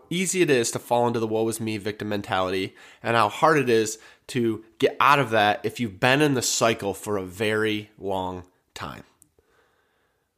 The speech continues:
What I've personally struggled with is, though I am happy,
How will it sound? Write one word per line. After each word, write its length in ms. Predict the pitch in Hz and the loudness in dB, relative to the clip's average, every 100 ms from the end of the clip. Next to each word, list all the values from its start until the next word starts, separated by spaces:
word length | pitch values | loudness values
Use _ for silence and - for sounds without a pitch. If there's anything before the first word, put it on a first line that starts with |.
| _ | _
What 240 | 117 131 139 | -4 2 4
I've 300 | 202 202 - | 4 2 0
personally 420 | 175 170 147 127 | -2 0 0 0
struggled 460 | - 120 113 117 | -2 -2 -2 -4
with 220 | 113 110 117 | -6 -4 -2
is, 380 | 110 107 - - _ _ - | -2 -4 -6 -16 _ _ -14
though 360 | 113 110 151 190 | -10 2 4 6
I 140 | 190 | 6
am 180 | 202 190 | 4 2
happy, 600 | 170 214 - 110 113 | 2 2 2 2 0